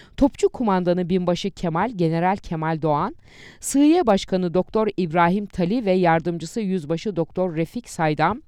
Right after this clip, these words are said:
Erkan-ı Harbiye Mülhakı Yüzbaşı Mümtaz ve İsmail Hakkı, Üsteğmen Arif Hikmet Emir Subayı Üsteğmen Hayati Yüzbaşı Ali Şevket, Başyaver Cevat Abbas, Yaver Muzaffer Kılıç, Karargah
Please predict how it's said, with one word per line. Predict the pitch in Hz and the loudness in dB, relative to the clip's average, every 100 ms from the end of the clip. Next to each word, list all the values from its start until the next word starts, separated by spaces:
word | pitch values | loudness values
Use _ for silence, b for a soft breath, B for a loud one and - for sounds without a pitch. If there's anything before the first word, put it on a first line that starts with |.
| - B B B B - | -20 B B B B 4
Erkan-ı | 254 - 359 330 | 6 6 2 2
Harbiye | 262 233 214 269 | 4 4 4 0
Mülhakı | 233 208 190 175 - | 0 0 2 0 0
Yüzbaşı | 226 165 185 160 180 - | -4 -2 -6 -4 -4 -4
Mümtaz | 185 170 160 226 254 | -4 -4 -2 -4 -2
ve | 190 208 | -2 -2
İsmail | - - 175 185 208 | -2 -6 -2 0 -2
Hakkı, | 151 151 - 202 269 B B B B | -4 -6 -6 -8 -8 B B B B
Üsteğmen | 262 - 277 269 285 - | -4 4 6 6 2 2
Arif | 196 214 254 - | 2 2 0 -6
Hikmet | 208 202 240 - | -6 -4 -4 -4
Emir | 190 196 220 | -4 -2 -4
Subayı | - 160 170 214 | -6 -4 -2 -4
Üsteğmen | 170 - 185 170 180 | -8 -6 -2 -2 -4
Hayati | 185 165 165 165 - 208 | -4 0 0 0 -4 -6
Yüzbaşı | 190 151 156 151 233 - - | -6 -4 -4 -6 -8 -8 -4
Ali | 160 | -4
Şevket, | 139 160 131 202 220 - B B B B - | -4 -6 -6 -6 -8 -10 B B B B 4
Başyaver | 330 - 269 254 269 | 4 6 6 6 4
Cevat | 190 208 226 - | 2 2 2 0
Abbas, | - 160 156 214 - - | 0 0 0 -2 -4 -2
Yaver | 180 175 190 196 | 2 2 2 0
Muzaffer | 175 165 170 - 185 | -2 -2 -2 -4 -6
Kılıç, | - 170 165 - - B B B | -6 -6 -4 -6 -12 B B B
Karargah | - 247 247 254 294 | 4 6 8 6 2